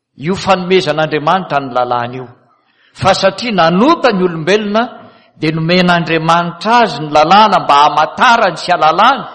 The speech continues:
ny fahotana izay ataony na vitany na tsy mbola efa, fa mbola noheveriny ihany.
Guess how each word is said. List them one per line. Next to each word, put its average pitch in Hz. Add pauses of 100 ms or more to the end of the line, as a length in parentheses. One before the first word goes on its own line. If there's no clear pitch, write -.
(360)
ny 139
fahotana 165 (580)
izay 135
ataony 151 (320)
na 127
vitany 139 (320)
na 127
tsy -
mbola 113
efa, 123 (340)
fa 131
mbola 120
noheveriny 104
ihany. 98